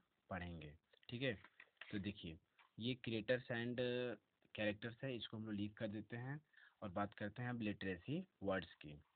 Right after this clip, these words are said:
ठीक है, लिटरेसी वर्ड्स क्या है? देखिए, an account of a personal, person's life that is written or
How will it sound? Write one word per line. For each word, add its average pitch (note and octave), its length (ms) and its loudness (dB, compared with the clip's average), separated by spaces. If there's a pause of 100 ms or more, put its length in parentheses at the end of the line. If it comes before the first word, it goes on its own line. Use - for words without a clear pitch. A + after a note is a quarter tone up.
(280)
ठीक G#2+ 100 -4
है, G#2+ 40 0
लिटरेसी A2 500 4
वर्ड्स A#2+ 360 2 (360)
क्या F#2+ 140 2
है? D#2+ 220 -4 (2000)
देखिए, B2 240 4 (240)
an D#3 340 10
account D#3 460 10
of D3+ 60 4
a D#3+ 180 2
personal, C#3+ 680 6 (260)
person's C3 460 6
life A#2 360 8 (120)
that A#2+ 160 6 (100)
is C3 60 -6 (100)
written B2+ 480 4
or A2 200 4